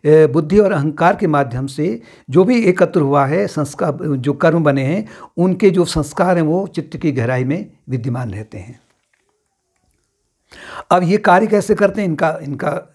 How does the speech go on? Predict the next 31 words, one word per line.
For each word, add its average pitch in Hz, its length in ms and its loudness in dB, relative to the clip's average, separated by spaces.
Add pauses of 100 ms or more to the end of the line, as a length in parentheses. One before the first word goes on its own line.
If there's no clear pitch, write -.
कार्य 156 240 4
क्या 175 160 2
है? 170 360 -4 (1160)
पांचों 185 260 2
इंद्रियों 226 300 4
का 226 120 4
कार्य 135 340 0
है। 156 280 -8 (1600)
आँख 156 220 2
का, - 300 -2
आँख 160 180 4
का 185 120 2
काम 180 420 0
क्या 175 180 2
है? 180 140 -2
देखना, 151 560 -2 (380)
कान 143 220 -2
का 160 120 -2
सुनना, 175 520 -2 (480)
जीभ 135 240 0
का - 100 2
चखना, 165 640 -2 (380)
नाक 143 260 0
का 147 80 0
सूंघ-, 151 400 -2
सूंघना 170 600 0 (340)
और 151 80 -8
त्वचा 160 320 2
का 208 240 2
स्पर्श - 360 -6
करना, 110 440 -14